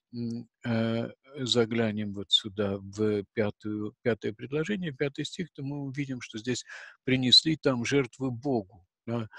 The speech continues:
Э, после того, как был поставлен Мишкан, э, жертвы, э, в Шило был поставлен Мишкан,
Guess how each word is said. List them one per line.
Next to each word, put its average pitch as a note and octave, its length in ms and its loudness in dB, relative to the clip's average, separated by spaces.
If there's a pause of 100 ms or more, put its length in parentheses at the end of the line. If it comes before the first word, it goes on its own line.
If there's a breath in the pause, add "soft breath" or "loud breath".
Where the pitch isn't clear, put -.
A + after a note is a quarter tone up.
(280 loud breath)
Э, A2+ 140 2
после C3 300 2
того, C3 120 4
как A#2 180 6
был A2 200 2
поставлен G#2+ 540 2
Мишкан, F3 540 2 (380 loud breath)
э, A2+ 440 4
жертвы, G#2+ 880 4 (320 soft breath)
э, A2+ 400 -2
в G2+ 100 -6
Шило A#2 360 2
был E3+ 200 0
поставлен E3+ 440 2
Мишкан, E3 420 -2